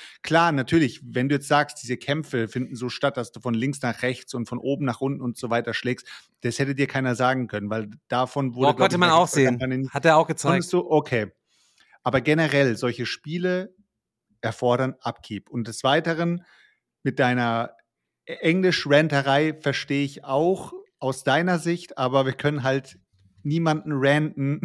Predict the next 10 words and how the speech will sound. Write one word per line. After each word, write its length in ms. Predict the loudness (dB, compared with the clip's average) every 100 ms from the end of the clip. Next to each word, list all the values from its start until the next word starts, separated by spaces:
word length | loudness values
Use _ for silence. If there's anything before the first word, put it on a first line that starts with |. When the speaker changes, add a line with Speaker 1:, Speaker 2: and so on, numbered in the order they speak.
| -10 -16 -20
Speaker 1:
<laughs> 300 | -20 -20 0
der 260 | 2 4
halt 240 | 2 2 -2
ein 80 |
englisches 580 | -2 0 2 2 2 0
Spiel 380 | -4 -2 0 4
rausbringt 560 | 4 2 0 -2 -2 -2
für 240 | 0 0 0 -16 -4
englischsprachige 920 | 0 4 4 4 2 2 2 0 0 2
Leute, 580 | 4 4 4 0 0